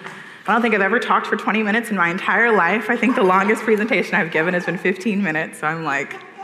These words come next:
that extra five minutes feels real long. Um, so excuse me if I get a little choked up, but I did wanna say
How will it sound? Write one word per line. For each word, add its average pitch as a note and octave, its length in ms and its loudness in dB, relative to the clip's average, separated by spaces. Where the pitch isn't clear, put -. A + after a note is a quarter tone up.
that F3+ 140 0
extra F#3 320 -2
five E3 320 -2
minutes F3 340 -4
feels D3 320 -6
real F#3+ 260 2
long. F3+ 280 -2
Um, F3 580 0
so G#3 120 0
excuse A#3 320 0
me B3 80 2
if A#3+ 100 -2
I A3 60 2
get F#3+ 140 2
a F#3+ 40 2
little F#3 220 4
choked F3 320 -2
up, - 460 0
but F3 320 2
I F#3 100 0
did F3 180 -2
wanna D#3 200 -4
say D3 420 -10